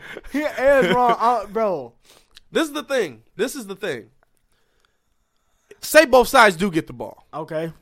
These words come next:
Speaker 2: Tom Brady goes down, scores. Pat Mahomes goes down, scores. Then what?
Speaker 1: Bro.
Speaker 2: Then it's sudden death?
Speaker 1: Yes.
Speaker 2: So you're
Speaker 1: No,
Speaker 2: right back
Speaker 1: no,
Speaker 2: where you
Speaker 1: no,
Speaker 2: started.
Speaker 1: no.
Speaker 2: Okay,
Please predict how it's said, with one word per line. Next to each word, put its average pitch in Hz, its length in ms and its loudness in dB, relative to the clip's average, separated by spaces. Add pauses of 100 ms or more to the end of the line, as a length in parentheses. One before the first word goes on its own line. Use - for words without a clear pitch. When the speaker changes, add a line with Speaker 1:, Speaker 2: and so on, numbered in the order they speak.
(500)
Speaker 2:
Tom 233 220 2
Brady 220 220 0
goes 196 160 0
down, 185 200 -2
scores. 165 540 -4 (580)
Pat 214 200 6
Mahomes 180 300 2
goes 165 200 4
down, 151 200 0
scores. - 500 -8 (1040)
Then 196 200 6
what? 135 220 0 (720)
Speaker 1:
Bro. 185 480 2
Speaker 2:
Then 233 200 10
it's 233 100 4
sudden 247 260 4
death? 262 380 4 (960)
Speaker 1:
Yes. 294 540 8
Speaker 2:
So - 180 8
you're 294 200 8
Speaker 1:
No, 330 60 8
Speaker 2:
right 330 240 10
back 330 280 10
Speaker 1:
no, 330 100 6
Speaker 2:
where 359 160 10
you 330 60 0
Speaker 1:
no, 320 240 8
Speaker 2:
started. 381 340 8 (140)
Speaker 1:
no. 339 160 10
Speaker 2:
Okay, 294 200 10